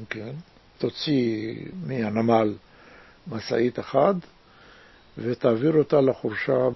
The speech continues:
לפני התעלה בסואץ. תכניס אותה פנימה."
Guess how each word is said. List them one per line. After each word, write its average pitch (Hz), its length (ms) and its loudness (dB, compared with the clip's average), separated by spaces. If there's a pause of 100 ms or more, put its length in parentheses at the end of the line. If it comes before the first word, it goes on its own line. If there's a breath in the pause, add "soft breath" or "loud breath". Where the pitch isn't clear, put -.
לפני 135 340 2
התעלה 120 400 8
בסואץ. - 720 -6 (120)
תכניס 165 360 -10
אותה 143 120 -2
פנימה." 139 320 -4